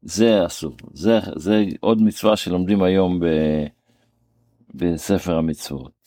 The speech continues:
זה קצת יותר ארוך, אז מי שרוצה שילך בפנים ויראה את זה יותר פרטים. ואותו דבר גם לומדים את המצווה קנ"ה, שזה המצווה שגם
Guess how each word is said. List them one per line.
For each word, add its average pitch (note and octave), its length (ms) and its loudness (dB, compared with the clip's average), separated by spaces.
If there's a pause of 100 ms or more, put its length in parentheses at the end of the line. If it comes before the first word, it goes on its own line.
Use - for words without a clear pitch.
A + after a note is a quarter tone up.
(160)
זה F2 120 -8
קצת F#2 260 -2
יותר F#2 280 2
ארוך, A2+ 360 2
אז D#2 240 -2
מי F#2+ 120 -2
שרוצה F2+ 400 -2
שילך D#2 600 -4
בפנים F2 400 2
ויראה D#2+ 300 2
את D#2+ 60 0
זה E2+ 120 0 (200)
יותר E2 260 -2
פרטים. D#2+ 460 -2 (3000)
ואותו G2+ 380 2
דבר A#2 140 4
גם A2+ 140 4
לומדים G2+ 280 2
את G#2+ 80 -6
המצווה F#2+ 480 0 (100)
קנ"ה, A#2 960 0 (600)
שזה D#2 320 -4
המצווה G#2 480 2
שגם G#2+ 560 2